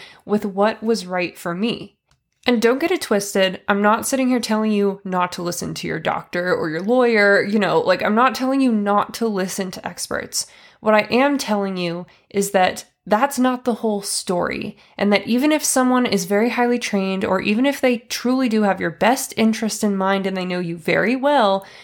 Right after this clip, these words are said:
no one knows you like you know you. And there's a part of you that can tell you whether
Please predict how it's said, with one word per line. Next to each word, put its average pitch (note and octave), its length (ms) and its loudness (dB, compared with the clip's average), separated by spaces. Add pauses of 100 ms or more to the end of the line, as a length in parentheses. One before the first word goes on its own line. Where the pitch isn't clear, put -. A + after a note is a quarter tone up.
(180)
no G#3 240 4
one D4 300 2
knows A#3 320 2
you G3 400 0 (180)
like F#3+ 320 0
you G3 240 2
know D#3+ 220 -2
you. G3+ 400 -8 (220)
And G3 180 2
there's C4+ 300 2
a C4 40 2
part B3+ 380 0
of B3 160 2
you G3 380 0 (180)
that G3+ 200 2
can G#3 140 0
tell C4 300 0
you G3+ 240 2
whether F#3+ 480 0